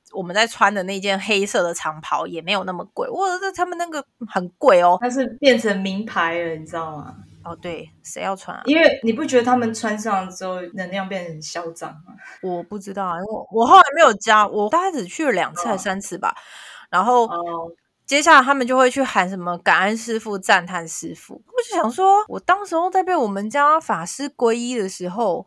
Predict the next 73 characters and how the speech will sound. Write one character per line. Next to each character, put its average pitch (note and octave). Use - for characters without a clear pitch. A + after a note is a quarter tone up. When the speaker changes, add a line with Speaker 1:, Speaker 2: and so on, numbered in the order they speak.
Speaker 1:
我 F#4+
也 D4
没 B3+
有 D#4
这 C#4
样 C4
子 A3
喊 D#3+
他 -
啊。 E3+
我 D4+
只 G#4
要 G4+
合 E4
掌 D4
“阿 E4
弥 E4+
陀 A#3
佛” A3
就 C4+
好 G#3+
了， F3
你 F3
知 F3+
道 G#3+
吗？ F3
Speaker 2:
嗯。 F#3+
Speaker 1:
我 C4+
们 E4
不 C#4
会 F#4+
去 A4
讲 F3
这 F4
种 F3+
话 A3
欸。 E2+
当 D4+
下 D#4+
我 A#3+
有 C4
很 A#3
多 G#3
问 A#3
号、 G3+
问 F#3+
号、 F#3+
问 F3
号。 E3+
然 F#3
后 A#3
这 B3+
个 A3+
结 G3+
束 C4
了 G3+
之 A3
后 A3+
呢， F3
他 A3+
们 B3+
还 A3
有 F#3
一 A#3
场 F3
就 G#3+
是 A3+
专 A3+
门 F#3+
在 A3
讲 -
佛、 E3
讲 E3